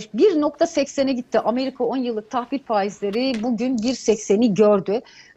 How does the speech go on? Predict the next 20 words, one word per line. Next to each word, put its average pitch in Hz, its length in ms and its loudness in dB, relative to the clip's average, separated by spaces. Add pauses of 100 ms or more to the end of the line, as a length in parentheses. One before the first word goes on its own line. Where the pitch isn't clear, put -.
Dolar 349 280 4
endeksi 320 500 -2
de - 60 2
aynı 330 400 -2
paralelde 262 580 -4
güçlü 277 340 -10
seyrediyor. 175 460 -6
Yani 226 340 -2
doksan 285 640 -2
altı 233 340 -2
civarında. 196 760 0 (320)
Bunların 339 300 -2
ikisi 302 340 2
birlikte 247 400 2
yükseliyor. 214 560 2 (380)
Normalde, 277 920 4
normalde 233 640 -2
bakın 202 320 -8
ons 370 360 0
altının, 262 540 -4